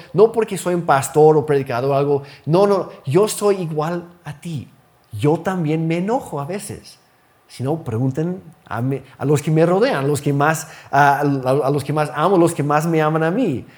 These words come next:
Me han visto enojado. Y, y de repente sí, obviamente a cada uno de nosotros nos, nos molesta, no, nos lastiman y queremos enojarnos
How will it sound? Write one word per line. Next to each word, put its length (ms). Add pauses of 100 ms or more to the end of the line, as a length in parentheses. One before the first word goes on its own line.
(120)
Me 160
han 200
visto 400
enojado. 680 (1040)
Y, 120
y 220
de 160
repente 560
sí, 480
obviamente 460
a 80
cada 180
uno 100
de 60
nosotros 360
nos, 220 (180)
nos 220
molesta, 640
no, 220 (160)
nos 280
lastiman 760 (180)
y 120
queremos 480
enojarnos 1000